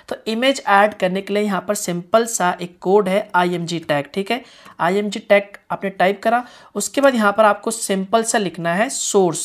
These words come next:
सोर्स का जो शॉर्टकट है वो है एसआरसी। सोर्स लिख के यहाँ पर इक्वल साइन लगा के यहाँ पर आपको डबल कोट लिख के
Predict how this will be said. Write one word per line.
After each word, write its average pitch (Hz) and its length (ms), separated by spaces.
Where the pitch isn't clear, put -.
सोर्स - 360
का 240 120
जो 226 120
शॉर्टकट 196 480
है 220 80
वो 190 120
है 214 260
एसआरसी। 190 920
सोर्स 262 360
लिख 185 140
के 208 100
यहाँ 180 180
पर 190 200
इक्वल 208 340
साइन 214 220
लगा 170 180
के 208 120
यहाँ 175 140
पर 185 120
आपको 175 300
डबल 180 340
कोट 185 260
लिख 156 180
के 220 220